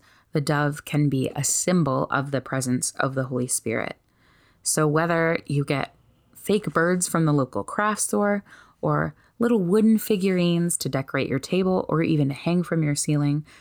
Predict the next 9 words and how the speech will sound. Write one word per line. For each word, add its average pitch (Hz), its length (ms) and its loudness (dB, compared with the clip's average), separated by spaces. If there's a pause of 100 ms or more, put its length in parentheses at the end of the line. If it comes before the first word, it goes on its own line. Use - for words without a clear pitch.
(280)
go 220 200 0
as 277 120 4
wild 226 480 2
as 269 160 4
you 269 80 4
want 247 240 4
to. - 360 -4 (680)
Another 220 460 4
decorative 190 460 2